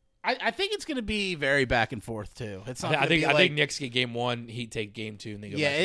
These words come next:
Speaker 1: it, it's
Speaker 2: Miami.
Speaker 1: not gonna be v-, like, you know, you maybe go up two, we go up one, you go up another. You know, it's not gonna be like that. It's gonna be very immediate back and forth, I think, one after the
Speaker 2: You know
Speaker 1: other.
Speaker 2: what I think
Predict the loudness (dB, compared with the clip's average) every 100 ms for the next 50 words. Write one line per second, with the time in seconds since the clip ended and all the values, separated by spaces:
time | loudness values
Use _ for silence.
0 | 0 0 2 2 2 0 -2 -4 -6 -8
1 | -6 -4 -4 -2 -2 -2 -4 -6 -6 -2
2 | 0 0 -2 -6 -8 -6 -6 -6 -4 -4
3 | -6 -8 -10 -10 -10 -10 -12 -14 -14 -14
4 | -12 -8 -6 -4 -2 -4 -4 -6 -6 -8
5 | -10 -8 -8 -4 -2 -2 -4 -8 _ _
6 | _ -8 -6 -2 -2 -2 0 -2 -2 -8
7 | -10 -10 -10 -12 -16 -14 -10 -8 -8 -10
8 | -6 -2 2 2 2 -2